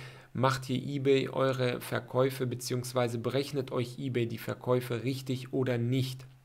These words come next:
Hier habe ich für euch mal so ein Beispiel eines Abrechnungsberichtes und zwar seht ihr hier die Auszahlungsübersicht.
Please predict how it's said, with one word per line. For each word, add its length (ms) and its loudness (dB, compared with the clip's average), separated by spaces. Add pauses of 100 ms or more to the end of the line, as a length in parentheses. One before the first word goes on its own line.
(560)
Hier 180 2
habe 100 2
ich 100 -2
für 180 -2
euch 260 0
mal 180 2
so 180 -4
ein 240 -2
Beispiel 500 -2
eines 300 -4
Abrechnungsberichtes 1300 -6
und 180 -8
zwar 220 -2
seht 260 -6
ihr 100 -6
hier 260 -6
die 180 -8
Auszahlungsübersicht. 1400 -6